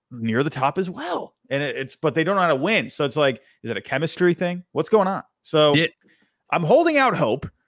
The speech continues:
Speaker 1: that they can, we've seen it before. We've seen these runs, but will they do it? <sighs> It doesn't give you a lot of, it
Speaker 2: Right.
Speaker 1: doesn't, it doesn't make you very hopeful.
Speaker 2: You,
Speaker 1: Um,
Speaker 2: you
Speaker 1: so
Speaker 2: wait.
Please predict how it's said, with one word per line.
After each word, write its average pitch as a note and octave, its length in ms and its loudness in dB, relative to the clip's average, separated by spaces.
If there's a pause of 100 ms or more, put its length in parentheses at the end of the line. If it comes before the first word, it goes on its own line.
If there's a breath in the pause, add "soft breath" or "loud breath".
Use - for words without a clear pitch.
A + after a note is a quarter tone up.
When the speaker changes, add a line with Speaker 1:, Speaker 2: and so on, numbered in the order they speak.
(280)
Speaker 1:
that D3+ 300 2 (140)
they D3 260 2
can, D#3+ 360 0 (280)
we've F#3 280 2
seen G#4+ 280 2
it G#4 80 2
before. D#4+ 480 4
We've D4 160 2
seen D#4 240 -4
these C#4 220 -6
runs, B3+ 320 0
but C#3 160 -10
will E3+ 320 4
they F3 160 2
do E3+ 240 4
it? D#3+ 120 4 (320)
<sighs> - 80 -14 (380 loud breath)
It - 180 -18
doesn't D3+ 380 -2
give C3+ 160 -4
you C3+ 100 -4
a A#2+ 40 -6
lot C3 200 -4
of, A2+ 140 -12 (400)
it - 300 -14
Speaker 2:
Right. C#3+ 200 4
Speaker 1:
doesn't, E3 280 -2
it D#3+ 220 -2
doesn't F3+ 200 4
make F#3 160 2
you E3 60 -4
very D#3+ 160 4
hopeful. - 440 -8 (260 soft breath)
Speaker 2:
You, D3 220 -2
Speaker 1:
Um, A#2+ 460 0 (240)
Speaker 2:
you D3 280 4
Speaker 1:
so A#3 260 4
Speaker 2:
wait. - 120 2